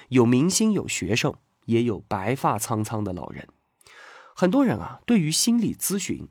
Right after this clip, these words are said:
是抱有一些抵触的，觉得这就等于是承认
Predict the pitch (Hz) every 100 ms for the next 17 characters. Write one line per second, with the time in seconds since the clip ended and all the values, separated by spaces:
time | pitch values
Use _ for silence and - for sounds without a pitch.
0 | - - 139 180 147 107 113 120 147 139
1 | 110 - 165 135 - - - - - -
2 | 202 240 294 285 233 185 135 98 101 131
3 | - 151 - 113 160